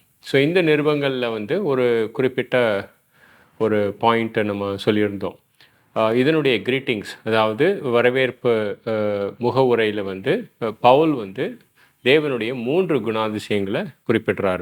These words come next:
ஒண்ணு வந்து அவருடைய கிருபை, ரெண்டாவது வந்து சமாதானம், மூன்றாவது அவருடைய இரக்கம்.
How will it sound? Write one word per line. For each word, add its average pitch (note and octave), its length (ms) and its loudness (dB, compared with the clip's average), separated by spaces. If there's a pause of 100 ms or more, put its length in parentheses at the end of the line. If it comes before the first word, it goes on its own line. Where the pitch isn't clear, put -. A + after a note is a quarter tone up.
(120)
ஒண்ணு C3 260 2
வந்து C3 460 -2 (880)
அவருடைய G#2+ 500 0
கிருபை, A#2 520 0 (100)
ரெண்டாவது A2+ 420 0
வந்து G2+ 380 -4 (360)
சமாதானம், G#2+ 800 -2 (320)
மூன்றாவது A#2+ 680 0 (100)
அவருடைய G#2 460 -2
இரக்கம். G2 480 -2